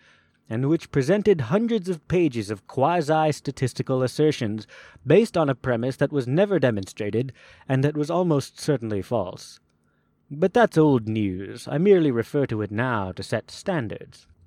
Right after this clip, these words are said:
Today, of course, everybody knows that Hardball, Rivera Live, and similar shows are nothing but a steady stream of guesses about the future.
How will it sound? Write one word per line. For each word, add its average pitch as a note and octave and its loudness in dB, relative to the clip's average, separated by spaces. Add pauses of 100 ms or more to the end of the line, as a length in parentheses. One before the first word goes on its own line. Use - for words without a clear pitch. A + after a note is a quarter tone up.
(640)
Today, C#3+ 4
of G#2 -6
course, B2 -2
everybody D3+ 2
knows A2+ 2
that G#2 -2
Hardball, A2 0
Rivera D3 4
Live, A#2 0
and C3 -4
similar E3 2
shows B2 0
are C#3 2
nothing C3 -4
but A2+ -4
a A2 -2
steady E3+ 0
stream D3 -2
of G#2+ -6
guesses A2+ 0
about A2 -2
the - -20
future. - -4